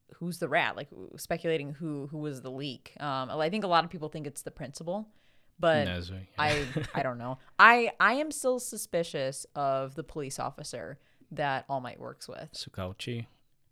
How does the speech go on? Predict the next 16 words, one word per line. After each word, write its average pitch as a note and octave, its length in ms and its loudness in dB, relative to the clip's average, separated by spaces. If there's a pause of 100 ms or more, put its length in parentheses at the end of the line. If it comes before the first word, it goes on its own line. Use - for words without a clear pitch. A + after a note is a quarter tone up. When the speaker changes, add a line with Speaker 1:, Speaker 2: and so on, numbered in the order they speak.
(220)
Speaker 1:
I D3 60 2
Speaker 2:
The C3 100 -4
Speaker 1:
think A#2+ 120 0
so. - 100 0
Speaker 2:
detective? A#2 420 0
Yeah. G#2 160 -2
Speaker 1:
Yeah, F#3 120 8
the E3+ 100 4
detective. D3+ 520 -8 (320)
Um, D#3+ 280 2
I E3+ 60 2
don't F3 220 2
know A#3+ 100 0
why. F3+ 480 -2 (220)
I, G#2 120 0
I D#3+ 220 4